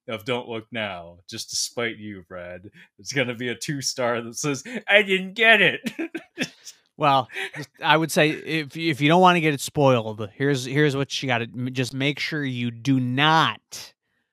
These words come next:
Speaker 2: watch the, uh, mid two thousands Bravo show,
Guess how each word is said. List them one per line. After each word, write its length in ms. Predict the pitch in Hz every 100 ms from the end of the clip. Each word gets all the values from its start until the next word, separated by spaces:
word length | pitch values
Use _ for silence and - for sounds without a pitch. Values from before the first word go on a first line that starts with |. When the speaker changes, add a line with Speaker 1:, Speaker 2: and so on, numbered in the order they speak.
| _
Speaker 2:
watch 680 | 123 123 113 101 - - - _ _ _ -
the, 480 | 127 120 113 110 107
uh, 440 | 107 104 101 101
mid 380 | 107 120 131 123
two 180 | - 143
thousands 800 | 135 127 127 117 123 113 110 101
Bravo 880 | 127 127 120 123 131 120 127 120 117
show, 760 | - 135 117 107 104 101 95